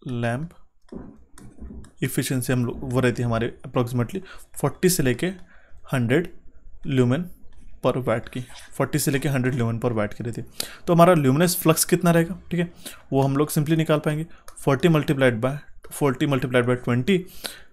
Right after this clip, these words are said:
से लेके हमारा हंड्रेड multiplied by ट्वेंटी,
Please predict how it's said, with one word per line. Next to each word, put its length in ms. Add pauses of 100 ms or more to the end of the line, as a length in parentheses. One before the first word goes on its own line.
से 180
लेके 240
हमारा 380 (600)
हंड्रेड 280
multiplied 500
by 140 (360)
ट्वेंटी, 360